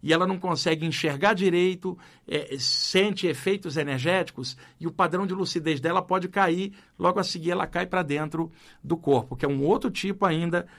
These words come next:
de catalepsia. Outra coisa que pode acontecer, a pessoa tá ali paralisada, Jean, e a aura dela dilata o campo energético, né? Parecendo que ela tá estufando, e eu sempre cito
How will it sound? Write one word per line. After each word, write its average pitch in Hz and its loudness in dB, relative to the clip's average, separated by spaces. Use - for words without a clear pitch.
de 160 -6
catalepsia. 180 -2
Outra 185 2
coisa 190 2
que - -20
pode 185 2
acontecer, 175 0
a 139 -4
pessoa 190 -2
tá 208 -2
ali 170 0
paralisada, 147 -2
Jean, 120 -6
e 170 2
a 165 6
aura 175 6
dela 165 2
dilata 170 0
o 127 -4
campo 151 -4
energético, 135 -4
né? 139 -4
Parecendo 147 0
que 180 -4
ela 160 0
tá 170 -2
estufando, 160 -6
e 147 -2
eu 147 2
sempre 202 -2
cito 190 -2